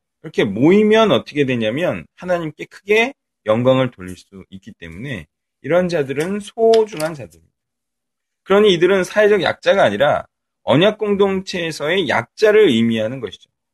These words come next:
우리는 이런 자들을 도와서 하나님의 영광에 기여해야 합니다. 자칫 사회적 약자를 도와서, 어, 정말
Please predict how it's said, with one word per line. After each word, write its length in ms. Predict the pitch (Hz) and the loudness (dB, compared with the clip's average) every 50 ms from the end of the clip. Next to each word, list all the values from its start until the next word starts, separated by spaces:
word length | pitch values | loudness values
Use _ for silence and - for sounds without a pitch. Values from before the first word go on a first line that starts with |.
| _ _ _ _ _ _ _ _ _ _ _ _ - | _ _ _ _ _ _ _ _ _ _ _ _ -2
우리는 360 | 139 165 196 208 214 202 151 | 2 4 4 6 4 4 4
이런 280 | 131 156 196 208 214 | 4 4 4 4 4
자들을 400 | 196 202 202 180 175 180 185 170 | 4 2 2 2 2 0 0 -2
도와서 580 | - - 110 104 101 101 - 143 143 117 82 - _ _ _ _ _ _ _ _ _ | -4 -2 0 0 0 -2 -4 -4 -4 -4 -4 -6 _ _ _ _ _ _ _ _ _
하나님의 440 | - 156 151 151 147 147 143 143 123 | -10 -4 -2 0 0 0 0 -2 0
영광에 480 | 107 107 104 104 107 107 120 135 139 - | -2 0 0 0 -2 -2 -2 -6 -8 -10
기여해야 680 | _ - - 117 123 127 127 120 113 110 107 113 107 110 | _ -12 -4 0 2 2 4 4 2 0 -2 -4 -8 -10
합니다. 220 | 110 92 80 76 _ _ _ _ _ _ _ _ _ _ _ _ _ _ _ _ _ _ _ _ _ _ _ _ _ _ _ _ _ _ _ _ | -10 -12 -16 _ _ _ _ _ _ _ _ _ _ _ _ _ _ _ _ _ _ _ _ _ _ _ _ _ _ _ _ _ _ _ _ _
자칫 540 | - 147 151 - - 170 175 196 220 226 - _ _ _ _ _ _ | -2 -2 -2 0 0 0 2 0 0 -2 -4 _ _ _ _ _ _
사회적 420 | - - 208 214 208 196 208 170 139 | -6 0 2 4 4 4 4 2 2
약자를 500 | 123 120 - - - 190 190 190 180 147 | 0 -4 -4 -4 -2 0 0 0 0 0
도와서, 540 | 147 135 120 117 135 170 160 131 90 76 - _ _ _ _ _ _ _ _ _ _ _ _ _ _ _ _ _ | 2 2 2 2 0 0 -2 -2 -2 -4 -10 _ _ _ _ _ _ _ _ _ _ _ _ _ _ _ _ _
어, 300 | 98 104 101 101 98 95 | -16 -14 -14 -14 -14 -12
정말 540 | - 127 135 147 165 170 170 170 170 165 156 | -6 -4 -2 0 2 2 2 2 2 -2 -6